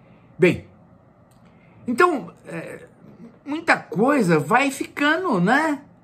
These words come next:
pra trás, rapidamente. Todo mundo quer é esquecer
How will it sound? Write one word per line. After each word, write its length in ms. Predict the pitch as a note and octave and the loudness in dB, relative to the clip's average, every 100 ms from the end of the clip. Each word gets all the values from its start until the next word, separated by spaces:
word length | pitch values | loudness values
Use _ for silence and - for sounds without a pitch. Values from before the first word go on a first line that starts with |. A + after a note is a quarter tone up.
| _ - | _ -6
pra 140 | B3+ | -4
trás, 880 | C4 B3 C#4 F4+ F3+ A#2 - - - _ _ _ _ - _ _ | -4 0 0 0 -4 -8 -12 -18 -20 _ _ _ _ -20 _ _
rapidamente. 1120 | - B3+ F4+ F4 G3 D#3 C3+ B2 F#2 - - - _ _ _ _ _ _ _ _ _ _ _ _ _ _ _ _ _ _ _ | -2 2 2 2 -2 0 0 -4 -8 -14 -20 -20 _ _ _ _ _ _ _ _ _ _ _ _ _ _ _ _ _ _ _
Todo 200 | - B3 | -8 -2
mundo 320 | C#4 C4 D#4 A3 | 0 0 -2 -2
quer 600 | A3+ A#3+ - D3 G#2 D#3+ | 0 0 0 -6 -8 -6
é 400 | F3+ A#3 C4+ - _ - | -4 -4 -8 -16 _ -8
esquecer 1000 | G3+ - A#3+ G#3+ - - D#3+ G3 C#4 | -6 -6 0 0 0 -6 -4 -4 -6